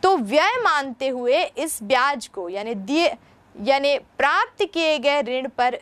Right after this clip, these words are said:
ब्याज की राशि को हमको व्यय मानते हुए profit and loss account के डेबिट में लिखना है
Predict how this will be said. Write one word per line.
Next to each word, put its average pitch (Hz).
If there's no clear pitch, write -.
ब्याज 254
की 277
राशि -
को 330
हमको 233
व्यय 302
मानते 285
हुए 247
profit 320
and 226
loss 214
account 208
के 190
डेबिट 196
में 330
लिखना 339
है 415